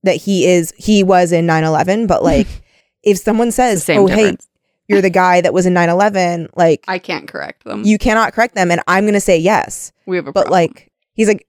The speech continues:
Speaker 1: "I'll buy you a car every time."
Speaker 2: <laughs>
Speaker 1: No. <laughs> "I'll buy you a ring. I'll buy," he's very rich. He's very
Speaker 2: Every
Speaker 1: rich.
Speaker 2: time.
Speaker 1: Mm.
Speaker 2: Um, no, I
Speaker 1: Right.
Speaker 2: can't <laughs> live like that.
Speaker 1: <laughs>
Speaker 2: <laughs> And it changes who this person is.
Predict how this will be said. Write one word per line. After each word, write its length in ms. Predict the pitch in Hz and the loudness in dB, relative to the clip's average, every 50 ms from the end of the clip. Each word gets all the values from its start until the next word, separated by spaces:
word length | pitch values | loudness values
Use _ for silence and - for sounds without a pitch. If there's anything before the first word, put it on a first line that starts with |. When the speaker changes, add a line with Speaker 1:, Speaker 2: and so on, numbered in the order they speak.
| _ _ - | _ _ -2
Speaker 1:
"I'll 160 | 180 190 202 | 0 0 2
buy 220 | 180 190 180 185 | 2 2 2 2
you 380 | 190 196 196 196 190 190 185 - - | 2 0 0 0 0 -2 -2 -4 -6
a 80 | - 160 | -10 -14
car 300 | - - 170 156 143 139 | -6 -4 -2 0 0 0
every 180 | 143 147 135 | -2 -4 -6
time." 400 | - - - - - 190 208 220 - _ _ _ _ | -8 -10 -12 -10 -10 -10 -10 -12 -14 _ _ _ _
Speaker 2:
<laughs> 260 | 302 359 - - - | -2 -2 -2 -2 -2
Speaker 1:
No. 220 | 202 185 165 147 143 - _ _ | -2 -2 -2 -2 -4 -10 _ _
<laughs> 160 | _ _ _ - | _ _ _ -2
"I'll 340 | 381 - - - 320 427 | -2 0 0 0 0 2
buy 160 | 349 311 294 - | 2 0 2 2
you 140 | 440 392 339 | 2 2 2
a 60 | 254 | 2
ring. 240 | 240 240 208 185 - | 2 0 0 0 0
I'll 80 | - 214 | -2 -2
buy," 120 | 214 - - - - - | -2 -2 -4 -6 -2 0
he's 100 | 285 294 | 2 2
very 160 | 294 359 370 | 4 2 2
rich. 300 | 220 202 156 - - - - - - 381 381 302 - | 2 2 0 -2 -6 -12 -18 -16 -14 -10 -10 -8 -2
He's 120 | - 240 214 | 0 2 2
very 180 | 262 302 311 277 | 4 2 2 2
Speaker 2:
Every 100 | 208 170 | 2 0
Speaker 1:
rich. 220 | 165 - 196 - | 0 -2 -4 -6
Speaker 2:
time. 380 | - 170 143 110 95 - - 175 - _ _ _ _ _ _ _ | -6 -6 -6 -6 -10 -14 -20 -20 -20 _ _ _ _ _ _ _
Speaker 1:
Mm. 280 | 202 202 190 180 185 196 - _ _ _ _ _ _ _ _ - | -2 0 0 0 -2 -4 -8 _ _ _ _ _ _ _ _ -4
Speaker 2:
Um, 640 | 202 202 196 190 185 185 180 180 175 170 160 - - - _ _ _ _ _ _ _ _ | -2 0 0 2 2 0 0 -2 -4 -6 -10 -10 -12 -18 _ _ _ _ _ _ _ _
no, 680 | 202 208 269 427 494 349 180 113 - 143 175 190 196 _ _ _ _ _ _ _ | -2 0 2 2 2 2 0 -2 -4 -8 -12 -14 -16 _ _ _ _ _ _ _
I 140 | - 208 226 | -2 -2 0
Speaker 1:
Right. 220 | 175 160 - - - | 0 0 0 0 0
Speaker 2:
can't 220 | - - 294 - | 0 0 0 2
<laughs> 60 | 285 269 | 4 2
live 200 | - - 202 - | 4 2 2 0
like 380 | 196 247 214 202 - - - - | 0 0 -2 -2 -6 -6 -6 -4
that. 840 | - 233 - _ 254 - - 247 214 - _ 269 - _ - 285 - _ | -4 -4 -4 _ -6 -6 -6 -6 -8 -8 _ -12 -12 _ -6 -6 -6 _
Speaker 1:
<laughs> 60 | _ _ _ | _ _ _
Speaker 2:
<laughs> 80 | 294 - _ - - - - - _ - - - _ - 453 - 508 494 466 381 - - - | -16 -14 _ -16 -16 -16 -16 -16 _ -12 -12 -12 _ -14 -10 -8 -8 -4 -4 -6 -6 -6 -6
And 120 | - 302 | -4 -4
it 120 | 349 285 - | -4 -4 -2
changes 480 | - 381 381 370 359 339 381 370 339 | 0 2 2 4 4 2 2 2 2
who 220 | - 370 370 359 349 | 4 4 4 4 4
this 160 | 359 349 320 | 2 0 -2
person 340 | - 370 359 339 - 359 370 | 0 0 0 0 0 0 0
is. 260 | 403 381 220 175 - | 2 2 2 0 -2